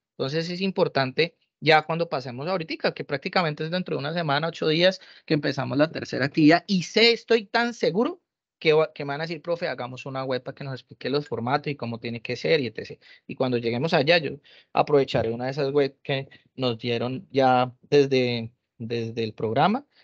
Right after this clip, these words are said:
y nos sentamos y tranquilo que yo siempre les voy a estar apoyando, ¿vale?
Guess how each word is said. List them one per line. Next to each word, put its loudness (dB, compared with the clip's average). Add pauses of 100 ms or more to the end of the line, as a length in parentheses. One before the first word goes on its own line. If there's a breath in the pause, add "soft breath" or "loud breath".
(120)
y -4
nos 0
sentamos 2
y -6
tranquilo -8
que -10
yo -8
siempre -10
les -6
voy -4
a -4
estar -6
apoyando, -8
¿vale? 0